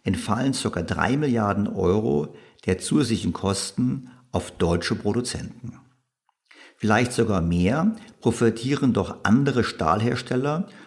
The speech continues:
vom Zugang zu grüner Energie. Ich denke beispielsweise an die Region Norrland in Schweden.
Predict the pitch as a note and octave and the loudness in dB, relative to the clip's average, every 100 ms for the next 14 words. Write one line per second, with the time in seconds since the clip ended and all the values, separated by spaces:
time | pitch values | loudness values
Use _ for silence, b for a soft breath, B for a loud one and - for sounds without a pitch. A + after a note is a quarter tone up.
0 | B - G#2+ - D3 C#3+ C#3 B2+ B2+ A2 | B 0 0 0 -2 0 0 0 0 0
1 | A#2 A#2+ A2+ G2 F2+ E2+ A2+ B2+ D#3+ A3 | 4 6 4 2 0 -2 -4 -2 0 -2
2 | - B B G#2+ G2 A2 A#2 G#2+ F#2+ - | -6 B B -6 0 2 2 2 0 -2
3 | G2+ - G2+ G2 A#2 G#2+ B B B G2 | -6 -4 -2 0 -2 -4 B B B 0
4 | G2+ G2 F#2 F#2+ G2 F#2+ F2+ G2 G2+ F2 | 2 0 0 2 4 4 4 4 4 2
5 | F#2 - - - - - - - | 2 0 -2 -2 -4 -6 -8 -12